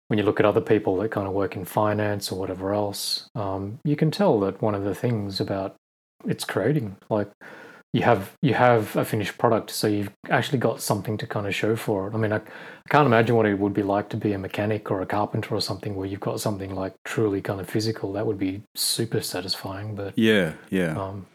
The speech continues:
Speaker 1: yeah, it is cool.
Speaker 2: No,
Speaker 1: It's
Speaker 2: it's a,
Speaker 1: very
Speaker 2: it's,
Speaker 1: cool.
Speaker 2: it's a, it's a really good, it's, it's a really good feeling. It's a really good feeling. It's funny, you know, because you know, this, this, I guess, is like radio, what we do. I mean, it is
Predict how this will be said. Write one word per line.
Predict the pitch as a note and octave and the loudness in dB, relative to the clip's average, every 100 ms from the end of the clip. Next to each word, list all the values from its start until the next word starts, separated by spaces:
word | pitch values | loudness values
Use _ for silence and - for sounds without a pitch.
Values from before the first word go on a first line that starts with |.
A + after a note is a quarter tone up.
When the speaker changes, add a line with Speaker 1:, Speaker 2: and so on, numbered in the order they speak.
| - | 0
Speaker 1:
yeah, | C#3+ C#3 | 2 2
it | |
is | D#3+ - | 0 -2
cool. | - G2 G2 - | -4 -6 -6 0
Speaker 2:
No, | F#3 E3+ | 2 2
Speaker 1:
It's | D#3 | 2
Speaker 2:
it's | |
a, | D#3+ | 2
Speaker 1:
very | D#3 | 2
Speaker 2:
it's, | - | -2
Speaker 1:
cool. | - | -2
Speaker 2:
it's | D3 C#3+ | 0 4
a, | B2 - - _ | 2 2 -8 _
it's | - A2+ | -4 0
a | A2+ | 2
really | A2+ B2+ | 2 2
good, | G#2 G2 E2+ - - | 2 0 0 -8 -4
it's, | A#2+ A#2 | -4 -2
it's | G#2+ A2 | -4 0
a | |
really | F2+ G#2 G#2 | 2 4 2
good | F2+ D#2+ | 2 -2
feeling. | F#2 E2+ C#2 - | -2 0 -2 -8
It's | F2 | -6
a | F2+ | -2
really | F2 F2 | 0 0
good | D#2 | -2
feeling. | - E2+ D2 C#2 - _ _ _ | -4 -6 -6 -8 -14 _ _ _
It's | A#2 G#2 | 0 2
funny, | - A#2+ | 4 6
you | A2+ | 6
know, | F#2+ F2 | 6 4
because | E2 F2+ F2+ - - _ _ - | 0 -4 -2 -2 -6 _ _ 0
you | |
know, | F#2 | 2
this, | F2 G#2 - | 2 0 -2
this, | - F#2+ F#2+ | -4 -2 0
I | |
guess, | D#2+ E2 - | 0 -2 -2
is | D2 | -4
like | D2 C#2 - | -2 -4 -2
radio, | C#2+ C#2+ C2 | -4 -2 -4
what | B1+ - | -6 -10
we | - | -10
do. | - - - - | -10 -12 -14 -6
I | |
mean, | D2 D2 | -2 -2
it | D2 | -2
is | D2+ - - | -4 -6 -12